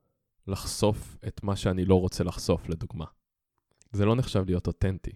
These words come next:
כי אז אני לא אותנטי כלפי עצמי. קחו רגע לשים לב איך ה-, איך ההגדרה הזאת נוחתת עבורכם.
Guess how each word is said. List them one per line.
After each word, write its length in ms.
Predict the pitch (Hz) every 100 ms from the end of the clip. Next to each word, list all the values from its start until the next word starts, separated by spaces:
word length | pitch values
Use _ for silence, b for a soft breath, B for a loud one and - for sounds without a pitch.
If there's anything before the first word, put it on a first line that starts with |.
| _ _ _
כי 180 | - 85
אז 160 | 87 92
אני 280 | 90 92
לא 120 | 90 92
אותנטי 440 | 90 101 95 101
כלפי 240 | - 107
עצמי. 360 | 101 - 131 127 - _ _ _ _ _ _ _ _ _ -
קחו 180 | -
רגע 240 | 170 175 170
לשים 500 | 151 135 123 - 135
לב 200 | 131 117
איך 160 | 120
ה-, 440 | 127 117 110 104 98 110 107 _ _ _ _ _ _ _ _ _ _ _
איך 120 | 113 120
ההגדרה 460 | 113 101 95 98
הזאת 280 | 104 98 -
נוחתת 440 | 95 - 107 120
עבורכם. 460 | 87 85 85 - 85